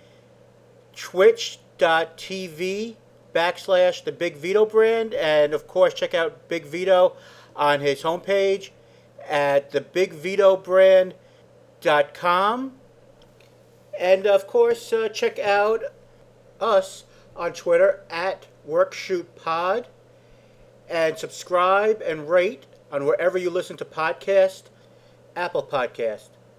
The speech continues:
Stitcher, Spotify. And be sure to do the same for our sister podcast, You Don't Know Jackie.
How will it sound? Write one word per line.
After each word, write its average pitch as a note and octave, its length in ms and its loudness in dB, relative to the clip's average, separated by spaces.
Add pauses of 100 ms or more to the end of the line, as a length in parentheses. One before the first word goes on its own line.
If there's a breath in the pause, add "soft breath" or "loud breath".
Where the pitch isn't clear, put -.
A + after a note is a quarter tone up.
(260)
Stitcher, - 680 -6 (440)
Spotify. B2+ 760 -6 (600 soft breath)
And D#3+ 100 -16
be D3+ 60 -10
sure G#3 240 0
to F#3 60 -6
do G#3 80 -2
the G#3 40 -10
same E3 360 0
for D3+ 160 -6
our C#3+ 80 -2
sister - 320 -6
podcast, B2+ 580 -6 (300 soft breath)
You D3 100 -8
Don't E3+ 160 2
Know D#3+ 160 -2
Jackie. C3+ 560 -4